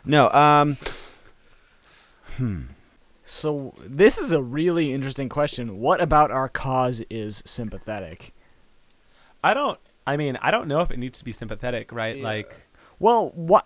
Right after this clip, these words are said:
Speaker 2: and, and,
Speaker 4: What if
Speaker 2: and tangentially, so, like, if we are an actual threat to the Empire, but we're not.
Speaker 3: No, yeah, you're,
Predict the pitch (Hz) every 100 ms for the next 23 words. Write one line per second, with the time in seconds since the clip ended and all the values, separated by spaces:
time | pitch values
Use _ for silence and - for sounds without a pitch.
0 | _ 135 143 180 190 196 208 185 202 180
1 | - 208 185 151 180 170 143 117 104 135
2 | 113 113 123 - - 147 127 156 190 180
3 | 160 151 - 139 127 127 127 170 180 -
4 | 147 139 185 151 - 139 170 226 - 95
5 | 78 78 - - - - - - - -
6 | - - - - - - 98 117 117 135
7 | 135 104 73 - 127 127 117 107 107 107
8 | 104